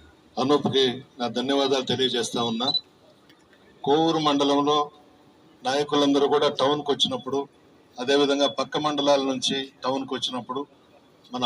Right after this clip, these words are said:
ఆఫీస్కి వచ్చి కూర్చోండి. అందరూ కూడా ఒక పది నిమిషాలు, పదిహేను నిమిషాలు అందరూ కూడా వచ్చి ఇక్కడ కూర్చోండి. అదేవిధంగా ప్రతి శనివారం సాయంత్రం నాలుగున్నర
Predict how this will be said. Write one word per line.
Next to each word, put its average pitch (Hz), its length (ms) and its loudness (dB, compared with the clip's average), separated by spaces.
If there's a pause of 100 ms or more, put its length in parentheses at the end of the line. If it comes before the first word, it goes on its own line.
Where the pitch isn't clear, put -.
ఆఫీస్కి 117 360 2
వచ్చి - 240 -2
కూర్చోండి. 135 500 0 (880)
అందరూ 143 280 2
కూడా 147 180 4
ఒక 135 160 2
పది 135 180 2
నిమిషాలు, 143 360 2
పదిహేను 131 300 -2
నిమిషాలు 127 380 0 (340)
అందరూ 135 260 0
కూడా 135 200 2
వచ్చి 120 180 -2
ఇక్కడ 123 240 -6
కూర్చోండి. 135 420 0 (760)
అదేవిధంగా 156 540 2 (500)
ప్రతి 143 260 0 (100)
శనివారం 160 480 2 (120)
సాయంత్రం 147 420 0 (1000)
నాలుగున్నర 147 500 4